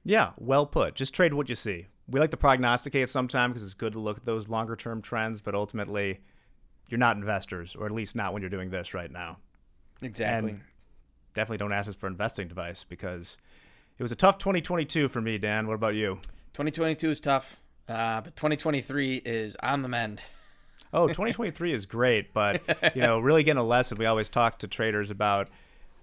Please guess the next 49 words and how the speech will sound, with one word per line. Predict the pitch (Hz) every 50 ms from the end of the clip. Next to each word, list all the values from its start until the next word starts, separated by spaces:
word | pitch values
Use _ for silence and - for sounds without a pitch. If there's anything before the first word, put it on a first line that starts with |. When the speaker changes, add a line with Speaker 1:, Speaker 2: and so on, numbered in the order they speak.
| - - - -
Speaker 1:
if | - 117 -
you | 131 120
impair | 110 101 - - - 143 135 131
your | 131 123 113
account | 110 110 - 120 131 120 120 120 113 - -
by | - 117 113
a | 107 107 101
big | 104 117 113 - -
percent, | - 113 - - 127 117 117 123 - - - _ _ _ -
you | 123 120
have | 110
to | - 117
make | 110 113 107
a | 104
much | 101 104 104 104 - 101
bigger | 104 101 104 101
percent | - 104 95 - 107 101
of | 95 92
it | 82
back. | - 92 98 92 - - -
So | - - 107 90 90 - - _ _ -
twenty | - 202 214 202
twenty-three, | - 202 180 165 - 170 180 170 143 123
I | 117 139 156
am | 151 127 107 101 98 - - _ -
way | 101 104 120 143 170 156
outperforming | 143 139 - - 127 - - 127 127 127 127 120
the | 104
S | 117 -
and | 123 110
P | - 120 113
five | - 120 113 110 -
hundred. | 120 113 107 90 82 80 - - - _ _ _ _ _ _ _ _ _
Just | - 110 110 110
don't | 117 120 123 127
ask | 123 123 117 107 110
about | 110 110 107 104
Speaker 2:
I |
Speaker 1:
last | 107 107 104 104 - -
year's | 110 101 -
performance. | - 110 98 - 110 104 98 95 85 82 - - - - -
Speaker 2:
I | 110 110 113 110
just | - 135 127 - -
looked | 147 143 - -
at | 135 123 107
my | 120 123
stuff | 123 - - - 120 113 - -
last | 123 113 107 107 - 127
night, | 127 147 175 -